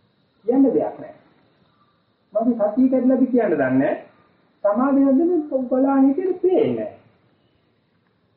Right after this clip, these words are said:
මේ චක්කු විඥානය ගැන නෙමෙයි මේ කතා කරන්නේ. මනසට පේන දේ. ඕකම තමයි,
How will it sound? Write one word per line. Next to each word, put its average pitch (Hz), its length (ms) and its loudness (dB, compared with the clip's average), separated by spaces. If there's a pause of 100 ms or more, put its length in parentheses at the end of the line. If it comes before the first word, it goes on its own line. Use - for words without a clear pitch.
(2250)
මේ 151 160 -6
චක්කු - 280 -8
විඥානය 220 340 0
ගැන 170 160 -4
නෙමෙයි 202 200 -4
මේ 165 100 -4
කතා 220 220 -2
කරන්නේ. - 260 -4 (880)
මනසට 202 540 -2
පේන 131 260 0
දේ. - 220 2 (340)
ඕකම 151 560 -6
තමයි, 156 300 -8